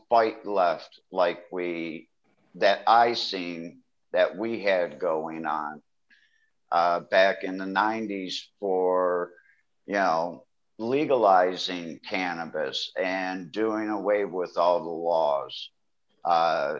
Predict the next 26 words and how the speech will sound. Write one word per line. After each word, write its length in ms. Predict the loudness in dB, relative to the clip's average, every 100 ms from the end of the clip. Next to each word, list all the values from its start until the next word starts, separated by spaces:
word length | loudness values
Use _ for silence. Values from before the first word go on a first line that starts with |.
| -8
you 140 | -4
know, 380 | 0 0 -2 -6
no 300 | -4 -2 -2
plant 460 | -2 -4 -2 -2 -4 -6
counts 540 | 0 2 0 -4 -8 -4
or 140 | -4
anything 540 | -4 -8 -8 -8 -8 -4
like 340 | -4 -4 -2
that. 480 | 0 4 4 0 -4 -2
Uh, 680 | 2 4 4 4 2 0 -4 -10 _ _ _ _ _ -4
and 880 | 2 2 2 2 0 -2 -6 -8 -12 _ _ _ _ _ _ _ _ -8
if 180 | -6
you 120 | -6 -4
do 340 | 0 0 2
that, 560 | 4 6 8 6 2 -2
then 360 | 0 0 -2 0
there 320 | 2 2 0
is 360 | 0 0 0
no 240 | -4 -4 -6
black 480 | -2 2 4 2 -2
market 640 | -6 -4 -4 -6 -8 -10 -10 -20 -20 _
because 500 | -10 -8 -4 -2 -2 -2
everybody 640 | 0 0 -2 -2 0 0 -4
can 260 | -10 -10
grow 400 | -4 -2 0 0
it 160 | -2